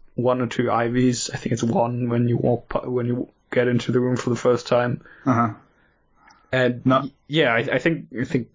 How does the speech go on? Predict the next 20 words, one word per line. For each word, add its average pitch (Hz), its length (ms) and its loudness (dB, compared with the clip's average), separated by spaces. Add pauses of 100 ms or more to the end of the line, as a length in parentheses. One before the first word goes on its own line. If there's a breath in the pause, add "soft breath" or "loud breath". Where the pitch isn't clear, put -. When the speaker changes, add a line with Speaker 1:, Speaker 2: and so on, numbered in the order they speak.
Speaker 1:
this, 120 220 2
this 120 260 0
introduction 127 540 2
makes 117 240 0
it 120 80 0
especially 117 600 0
powerful. 120 680 0 (580)
Speaker 2:
Yeah, 156 340 2
it's, 139 120 -4
again, 156 360 4
it's - 160 4
just 143 220 4
like, 143 240 2 (1160)
I 143 60 0
can't 180 200 2
get 143 120 4
over 143 260 6
the 147 100 6
amount 127 300 4
of 117 240 -4